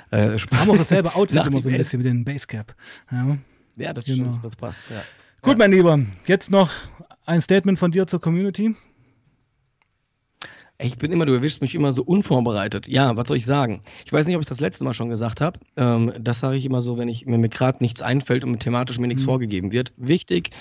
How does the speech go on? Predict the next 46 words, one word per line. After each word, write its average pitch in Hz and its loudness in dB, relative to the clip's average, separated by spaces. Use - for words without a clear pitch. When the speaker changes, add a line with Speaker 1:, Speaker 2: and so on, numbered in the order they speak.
Speaker 1:
also 120 -4
gerade 123 -2
auch 120 -2
wenn 117 0
junge 147 2
Zuschauer, 131 -2
oder 127 0
ist 110 -2
ja 120 0
scheißegal, 123 -2
ob 117 -6
junge 135 2
oder 101 -10
alte 143 -2
Zuschauer, 123 -6
an 117 -2
jedem, 135 2
wer 110 2
jetzt 160 0
in 151 -2
der 139 0
Sucht 151 -6
steckt, 139 -10
in 127 -6
der 120 -6
Abhängigkeit 120 -6
steckt 120 -6
oder 277 2
psychische 170 -2
Erkrankung 151 -2
hat, 151 -4
hat 127 -8
ja 123 0
alles 123 -2
was 117 -2
damit 120 -2
zu 123 -6
tun, 170 2
haben 123 2
wir 135 -2
auch 143 -4
heute 147 -4
drüber 131 -2
gesprochen. 131 0
Eine 185 2
Sache 123 -6